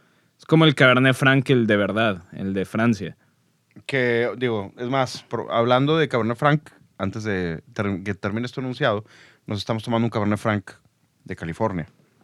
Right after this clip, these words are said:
Speaker 2: No vamos a decir el productor.
Speaker 1: No.
Speaker 2: Porque no nos gustó.
Speaker 1: No. Pero está bien.
Speaker 2: S-, está bien,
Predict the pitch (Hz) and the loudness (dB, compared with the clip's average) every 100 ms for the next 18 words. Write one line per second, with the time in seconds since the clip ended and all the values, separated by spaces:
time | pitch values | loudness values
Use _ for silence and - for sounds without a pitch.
0 | - - _ - - - 117 143 143 143 | -20 -20 _ -20 -10 0 4 6 6 6
1 | 117 131 131 117 - 113 98 - _ _ | 6 4 4 2 4 2 2 -6 _ _
2 | _ _ - - 76 - _ - - 98 | _ _ -12 -8 -8 -12 _ -12 -4 0
3 | 101 98 - 92 85 _ _ _ - 85 | 0 -2 -6 -8 -8 _ _ _ -12 -10
4 | - _ _ _ _ _ _ _ _ _ | -10 _ _ _ _ _ _ _ _ _
5 | _ _ _ _ - 113 - 110 92 80 | _ _ _ _ -6 -4 0 0 0 -4
6 | - 139 - 180 208 123 143 | -2 -2 4 6 6 4 2